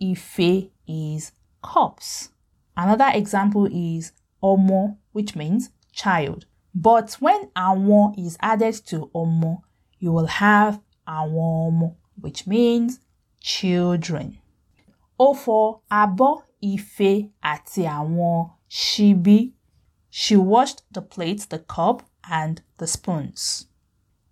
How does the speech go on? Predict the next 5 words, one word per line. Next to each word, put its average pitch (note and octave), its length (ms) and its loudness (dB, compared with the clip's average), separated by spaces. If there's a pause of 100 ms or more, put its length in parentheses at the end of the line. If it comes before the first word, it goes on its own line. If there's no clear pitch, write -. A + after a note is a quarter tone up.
(140)
A C#4 160 4
lọ C#4+ 320 4
sí E4 640 2 (300)
Jámánì, B3 920 4 (360)
Gírísì, D#4 960 2